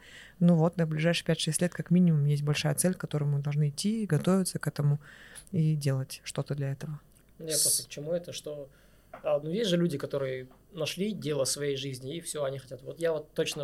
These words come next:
Speaker 2: я не знаю, там, буду мастером по резке дерева до конца своей жизни. Вот это у вас
Speaker 1: Ну
Speaker 2: примерно
Speaker 1: вот
Speaker 2: так
Speaker 1: да,
Speaker 2: же, да?
Speaker 1: примерно так же. Я думаю, что Алматы марафон — это то,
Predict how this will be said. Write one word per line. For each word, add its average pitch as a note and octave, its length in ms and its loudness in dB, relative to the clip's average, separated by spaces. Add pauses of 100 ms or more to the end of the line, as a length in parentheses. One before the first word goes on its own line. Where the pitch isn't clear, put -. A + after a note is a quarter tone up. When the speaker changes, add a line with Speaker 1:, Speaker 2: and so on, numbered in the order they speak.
(120)
Speaker 2:
я C#3 120 -4
не C3+ 60 -10
знаю, B2+ 160 -6
там, B2 100 -14
буду B2+ 220 -12
мастером D#3 440 0
по C3+ 80 -4
резке D3 300 -4
дерева C#3 360 -6
до B2 100 -8
конца B2 260 -12
своей C3 220 -10
жизни. B2 280 -14
Вот B2 120 -16
это C3+ 180 -6
у C3 40 -8
вас C3 160 -8
Speaker 1:
Ну - 40 -18
Speaker 2:
примерно A3 220 4
Speaker 1:
вот A3+ 80 6
Speaker 2:
так - 80 4
Speaker 1:
да, G#3 120 8
Speaker 2:
же, F#3 40 6
да? - 60 2
Speaker 1:
примерно G3 380 8
так F#3 220 6
же. D#3+ 100 2
Я D#3+ 60 6
думаю, D#3+ 320 6
что - 220 0 (500)
Алматы D#3+ 340 2
марафон — D#3+ 360 0
это D3+ 180 -2
то, D#3 320 -2